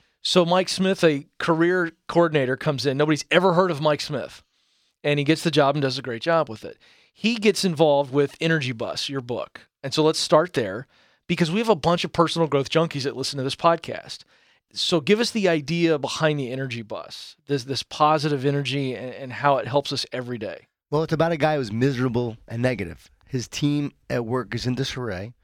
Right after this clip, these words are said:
Speaker 2: He has problems at home. So his personal life is, is literally falling apart. It's spilling over to his professional life. And so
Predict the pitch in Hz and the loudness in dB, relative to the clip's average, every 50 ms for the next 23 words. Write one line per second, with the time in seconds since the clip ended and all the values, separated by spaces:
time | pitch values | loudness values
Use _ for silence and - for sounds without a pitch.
0 | _ _ _ _ 127 120 113 - - - 120 117 123 120 143 135 - 113 101 95 | _ _ _ _ -4 -4 -4 -4 -4 -4 -2 -2 -2 -2 -4 -6 -4 -8 -8 -8
1 | 98 110 117 _ _ _ _ _ _ _ _ - 123 117 117 120 104 - - - | -10 -12 -16 _ _ _ _ _ _ _ _ -8 -4 -2 -2 -2 -4 -4 -2 -2
2 | 143 139 - - 135 120 113 113 113 110 - 117 110 92 - _ 117 107 110 120 | -2 0 0 0 0 0 0 0 -2 -2 -4 -8 -10 -12 -12 _ -8 -6 -4 -2
3 | 127 123 113 101 - - - 127 110 110 107 104 - - 104 98 90 80 - _ | -2 -2 -2 -4 -6 -6 -4 -2 -2 -2 -2 -4 -6 -8 -8 -8 -8 -8 -12 _
4 | _ _ _ _ _ _ 123 - - - - - 156 147 139 131 127 135 151 160 | _ _ _ _ _ _ -10 -10 -10 -10 -2 0 0 2 2 2 0 0 0 0
5 | 131 127 113 - - 127 120 117 120 117 104 98 - - _ _ _ _ _ - | 0 -2 -2 -2 -4 -4 -2 -2 -2 -4 -6 -10 -14 -18 _ _ _ _ _ -2
6 | 135 123 - - 165 156 - 147 127 110 90 90 82 57 50 101 - - - _ | -2 0 2 2 0 2 2 0 0 0 -2 -4 -8 -10 -12 -14 -16 -20 -20 _
7 | _ _ _ _ _ _ _ _ _ - 143 127 - - 151 143 139 131 117 | _ _ _ _ _ _ _ _ _ -2 -2 0 2 2 2 2 0 -4 -6